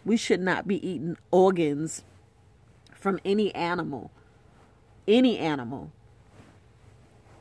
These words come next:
Any animal. I'ma leave it there. But if we look at all of these different issues, like, I'ma stick with I B S. You wondering what your body's lacking. What am I not doing?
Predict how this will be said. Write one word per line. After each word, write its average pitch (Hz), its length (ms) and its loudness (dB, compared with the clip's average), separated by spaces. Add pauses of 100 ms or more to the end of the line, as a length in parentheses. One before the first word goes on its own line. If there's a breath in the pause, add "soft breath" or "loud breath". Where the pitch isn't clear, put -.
(300)
Any 220 240 6
animal. 156 340 0
I'ma 175 140 2
leave 180 260 6
it 190 160 0
there. 160 380 0 (280 soft breath)
But 190 200 4
if 175 120 4
we 226 120 4
look 226 260 2
at 220 160 -2
all 190 300 2
of 190 120 2
these 185 280 -2
different 185 560 2 (680)
issues, 196 540 2
like, 165 240 4
I'ma 180 400 2 (460 soft breath)
stick - 440 0
with 196 320 4
I 170 200 6
B 202 160 4
S. 165 380 -2 (2000)
You 214 160 8
wondering 202 360 6
what 202 220 6
your 214 100 6
body's 180 400 4
lacking. 160 560 2
What 208 200 6
am 214 120 4
I 202 120 2
not 180 320 0
doing? 151 480 2